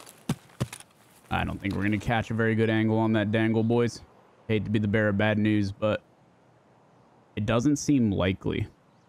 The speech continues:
A lot of foliage. They all seem to be at the camp, right?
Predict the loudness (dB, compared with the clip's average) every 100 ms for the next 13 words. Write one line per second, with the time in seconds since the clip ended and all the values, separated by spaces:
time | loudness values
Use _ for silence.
0 | _ _ _ _ _ _ _ _ _ -20
1 | -20 -20 _ 0 0 0 0 2 4 2
2 | 2 2 2 2 2 2 2 0 -2 -6
3 | 0 2 2 0 -6 -20 -20 -20 -20 -8
4 | -2 -2 -2